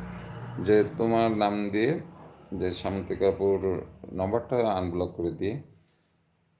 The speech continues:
এটা তোমার কথা বলে ওইখানে আমি একটা কমেন্ট করছিলাম, কিন্তু রিপ্লাই তো আমি দেখলাম না। ওকে লাইভেও দেখতেছি না বেশ কিছুদিন। ওর কি কোনো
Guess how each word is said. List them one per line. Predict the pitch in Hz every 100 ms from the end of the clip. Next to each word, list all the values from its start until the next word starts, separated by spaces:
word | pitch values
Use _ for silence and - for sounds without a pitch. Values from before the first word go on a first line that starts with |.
| _ _ _ _ _ _ _ _ _ _ _
এটা | 87 107
তোমার | 104 110 110 104
কথা | 110
বলে | 104 127 165
ওইখানে | 113 92 104
আমি | 101
একটা | 95 92
কমেন্ট | 107 117 -
করছিলাম, | 82 - 80 80
কিন্তু | 101 98 104 104 101 92 92
রিপ্লাই | 113 123 135 135
তো | 127
আমি | 117 101
দেখলাম | 85 82 85 82 80
না। | 78 78 - _ _ _ _ _
ওকে | - 90 92 90 87
লাইভেও | 95 95 110 127
দেখতেছি | 117 98 - 92 95
না | 95 92 92
বেশ | 90 95 -
কিছুদিন। | 90 80 78 73 76 - - - _ _ _ _ _ _ _ -
ওর | 95 95
কি | 113 98 92 -
কোনো | 104 104